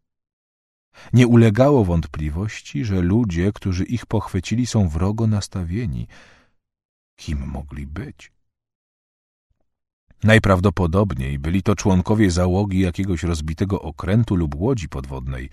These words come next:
Może nie wiedzieli jeszcze, że wojna się skończyła? Może zostali tu przysłani dawno z jakimś specjalnym zadaniem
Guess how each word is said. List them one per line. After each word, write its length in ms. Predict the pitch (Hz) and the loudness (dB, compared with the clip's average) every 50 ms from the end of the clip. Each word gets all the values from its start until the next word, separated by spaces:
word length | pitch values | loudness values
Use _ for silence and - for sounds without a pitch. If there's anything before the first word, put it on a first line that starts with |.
| - - - - - - - - - - | -16 -18 -20 -20 -20 -20 -20 -10 -2 2
Może 440 | 98 92 85 85 82 76 71 64 55 - - _ _ _ _ _ _ _ _ | 2 2 4 2 0 -2 -2 -6 -8 -12 -18 _ _ _ _ _ _ _ _
nie 120 | - 85 82 | -6 -4 -4
wiedzieli 360 | 82 80 76 78 73 73 76 | -4 -2 -4 -4 -4 -4 -4
jeszcze, 260 | 78 76 - - 95 | -6 -6 -4 -4 -4
że 160 | 80 71 69 | -4 -4 -6
wojna 320 | 65 - 71 78 82 95 101 | -8 -8 -4 -4 -2 -2 -2
się 140 | - 135 117 | -4 -6 -8
skończyła? 640 | - - 123 120 110 - - 117 110 104 107 104 - _ _ _ _ _ _ - | -8 -8 -8 -8 -8 -8 -8 -10 -10 -10 -12 -14 -16 _ _ _ _ _ _ 2
Może 240 | 104 110 113 120 | 4 6 6 6
zostali 400 | 110 117 110 - - 131 131 127 | 6 4 4 4 6 6 6 6
tu 120 | 110 127 110 | 4 4 2
przysłani 560 | - - 120 101 - 120 127 135 135 120 98 | 4 4 2 2 4 4 4 6 6 4 4
dawno 420 | 90 104 120 151 151 147 127 104 | 4 4 4 4 4 2 0 0
z 60 | 87 87 | 0 0
jakimś 540 | 95 107 113 - - 113 104 98 - - | 0 -2 -2 -2 0 0 0 0 0 -4
specjalnym 800 | - - - - - 78 - - - 92 95 95 98 104 95 87 | -6 -8 -8 -8 -10 -10 -10 -8 -4 -2 0 2 2 4 4 2
zadaniem 580 | 76 76 73 69 76 82 92 101 117 120 110 101 | 2 0 -2 -2 0 0 2 2 2 2 0 0